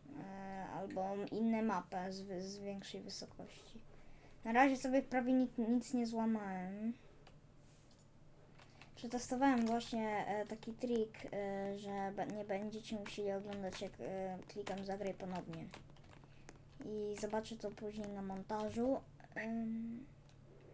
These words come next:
o ja, ja, kurczę, słabo.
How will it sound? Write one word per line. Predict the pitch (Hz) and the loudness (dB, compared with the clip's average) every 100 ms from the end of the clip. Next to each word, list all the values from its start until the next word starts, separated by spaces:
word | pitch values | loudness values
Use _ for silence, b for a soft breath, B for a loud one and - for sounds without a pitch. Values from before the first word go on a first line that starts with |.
| - - - - - - - - - - - | -16 -12 -10 -10 -8 -8 -8 -8 -6 -6 -4
o | 180 196 | 0 0
ja, | 190 - - - - | 0 0 -2 -2 0
ja, | - - - - - - - - - - - - 254 262 262 254 - - | 0 0 0 2 2 2 2 2 2 4 4 6 8 8 8 8 6 8
kurczę, | 285 262 226 - 202 185 185 | 8 6 4 -2 -4 -4 -4
słabo. | - 240 233 220 196 196 170 | -8 -6 -4 -2 -4 -4 -6